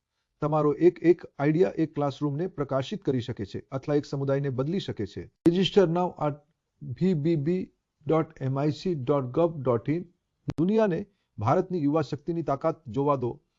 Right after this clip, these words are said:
જે રાષ્ટ્ર માટે ઇનોવેશન કરી રહી છે અને દુનિયાને પ્રેરણા આપી રહી છે.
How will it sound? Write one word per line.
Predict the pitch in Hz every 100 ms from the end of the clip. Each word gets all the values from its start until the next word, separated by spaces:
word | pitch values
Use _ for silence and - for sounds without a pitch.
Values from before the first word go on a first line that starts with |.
| _ -
જે | 160
રાષ્ટ્ર | 147 156 - 202
માટે | 165 147 180
ઇનોવેશન | 151 160 156 139 170
કરી | 147 143
રહી | 117 113
છે | - -
અને | _ _ - 147
દુનિયાને | 131 160 175 190
પ્રેરણા | 165 147 160
આપી | 165 170 131
રહી | 139 110
છે. | - 95